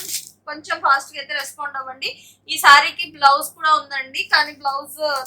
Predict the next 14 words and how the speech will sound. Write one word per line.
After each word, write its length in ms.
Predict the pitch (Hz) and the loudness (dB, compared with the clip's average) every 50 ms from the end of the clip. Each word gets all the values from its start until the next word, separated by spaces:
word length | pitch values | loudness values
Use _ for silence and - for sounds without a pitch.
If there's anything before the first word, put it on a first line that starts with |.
| 262 269 | -8 -12
నేను 200 | 269 269 269 269 262 247 240 254 _ _ _ _ _ _ _ _ - | -12 -14 -16 -18 -20 -20 -20 -20 _ _ _ _ _ _ _ _ -12
మీకు 180 | 294 294 - 302 - - 277 | -12 -12 -12 -10 -6 0 2
కావాలి 260 | 262 285 311 320 320 302 | 4 4 4 2 0 -4
అంటే 160 | 302 294 339 330 320 | -6 -8 -10 -10 -10
నేను 180 | 302 294 294 277 - _ _ _ _ _ _ _ _ | -10 -10 -12 -14 -16 _ _ _ _ _ _ _ _
పిక్ 220 | - 320 - - - | -12 -10 -10 -6 -2
సెండ్ 220 | 349 311 302 302 320 | -2 -2 -2 0 0
చేస్తాను. 420 | 294 311 302 - 311 294 285 330 427 539 - - _ 294 | 0 0 0 -2 -4 -2 -2 -2 -4 -4 -6 -10 _ 2
బ్లౌజ్ 320 | 285 277 285 294 285 - 349 | 2 4 4 2 -2 -6 -14
ఉంది. 220 | 320 - - 523 605 - _ _ _ _ _ _ _ - - - | -16 -14 -14 -14 -14 -16 _ _ _ _ _ _ _ 0 2 2
And 120 | 196 190 - 294 | 2 2 -2 -6
ఇది 80 | 190 190 | -12 -12
వచ్చేసి 220 | 180 170 170 - 359 277 | -10 -10 -10 -10 -10 -6
ఇందాక 260 | - 294 302 294 | -4 -4 -2 0